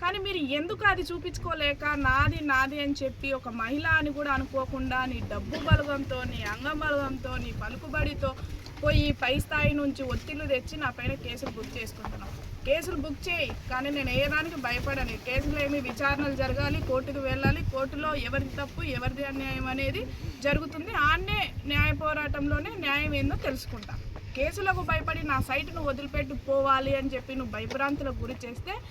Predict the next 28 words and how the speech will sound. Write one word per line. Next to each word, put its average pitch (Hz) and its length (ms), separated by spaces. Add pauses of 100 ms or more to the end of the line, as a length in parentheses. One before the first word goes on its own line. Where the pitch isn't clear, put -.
(320)
దీనికి 311 360
రెండింతలు 320 600
ఇంకా 339 240
ఎక్కువనే 349 540
నా 359 160
సైట్ 294 280
కోసం 320 300
పోరాడతానే 277 680
కానీ 254 340
వెనకడుగేసే 269 640
ప్రసక్తి 240 480
లేదు. 214 280 (340)
ఈరోజు 349 280
నువ్వు 349 160
సివిల్, 302 480
సివిల్ 339 300
కేసులు 330 360
పెడుతున్నావు, 233 480
తప్పుడు 226 320
కేసులు, 254 400 (480)
అక్రమంగా 269 500
వచ్చానని, 294 640
అక్రమంగా 226 580
పోయానని, 294 720
అక్రమంగా 233 500
పోల్స్ 285 380
బాతానని 285 580
ఇవన్నీ 247 400